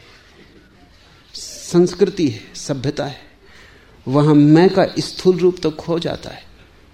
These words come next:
लेकिन अस्मिता रह जाती। विनम्र आदमी का भी एक अहंकार होता है कि "मुझसे ज्यादा विनम्र कोई भी नहीं, मैं तो आपके चरणों की धूल हूं।" कहता वो यही है, लेकिन इससे भी वो जाहिर कर रहा है कि "मैं कुछ साधारण नहीं हूं, बड़ा असाधारण पुरुष हूं,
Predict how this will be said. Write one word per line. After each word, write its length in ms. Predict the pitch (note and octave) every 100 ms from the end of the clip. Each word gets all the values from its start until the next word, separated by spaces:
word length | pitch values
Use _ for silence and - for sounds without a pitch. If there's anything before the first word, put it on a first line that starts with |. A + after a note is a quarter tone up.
| -
लेकिन 240 | C3 C3+
अस्मिता 520 | - - - D#3 A#2+
रह 160 | G#2 A2
जाती। 360 | - F#2 - A#2+
विनम्र 440 | A#2 D#3 E3+ B2
आदमी 360 | A#2+ A#2 C#3 C3
का 160 | B2
भी 160 | B2+ B2+
एक 180 | B2 -
अहंकार 440 | A#2 A#2 A#2 A#2
होता 240 | G#2+ -
है 60 | - - - - -
कि 60 | B2
"मुझसे 360 | C3+ C#3+ -
ज्यादा 280 | G#2+ G#2+ A2
विनम्र 440 | G2 A2 A2+ A2+ A2+
कोई 240 | F#2+ G#2
भी 160 | - G2+
नहीं, 140 | F#2
मैं 140 | D#3 F#3
तो 100 | G3
आपके 300 | G3+ G3+ F3
चरणों 360 | E3 D3 F#3
की 140 | F3 C3+
धूल 260 | C3 E3
हूं।" 80 | D3 - - - - - - - - - _ _ - - - - - - -
कहता 260 | D3+ D#3 G#3
वो 180 | F#3+
यही 260 | F3 G#3+ A#3
है, 160 | C#3 - - - - - - - B2+
लेकिन 300 | C#3 C#3+ F#2
इससे 300 | D3 - D3
भी 100 | B2+
वो 160 | G#2
जाहिर 380 | F#2 A2 A2 G#2
कर 200 | - G#2+
रहा 160 | F2+ F2+
है 100 | A#2
कि 120 | A2
"मैं 120 | A2
कुछ 140 | A2+
साधारण 520 | - G#2+ G#2+ A#2+ A#2 A#2+
नहीं 220 | C3 B2
हूं, 120 | G#2
बड़ा 180 | G#2 C3
असाधारण 640 | A2 A2+ A#2+ B2+ B2+ B2+
पुरुष 340 | A#2+ B2 A#2
हूं, 80 | -